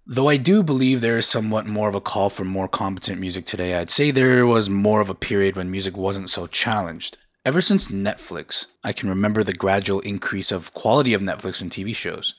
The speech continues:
All of these new shows were such high quality, better casting, acting, writing, cinematography, editing. It's clear that the market was demanding the industry for better and higher quality works,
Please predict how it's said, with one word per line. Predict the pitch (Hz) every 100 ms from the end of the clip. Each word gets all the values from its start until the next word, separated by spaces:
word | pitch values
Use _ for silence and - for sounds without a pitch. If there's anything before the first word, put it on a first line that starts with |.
| -
All | 151
of | 208
these | 190
new | 147 135
shows | - 127 120 117 113 - -
were | 110
such | 107 - -
high | - 131
quality, | 123 - 143 104 90
better | - 107 113
casting, | - 117 110 - 110 107 107 -
acting, | 107 - - 104 98
writing, | 92 98 101
cinematography, | 101 - 101 95 - 101 98 98 92
editing. | 98 98 98 98 110
It's | 107
clear | - 190 202
that | 180 -
the |
market | 101 92 104 - 127
was | 101
demanding | 98 95 95 113 113
the | 98
industry | 104 101 113 110
for | - 90
better | 87 98 113
and | 95
higher | 85 101 98
quality | - - 98 92
works, | 87 127 - - -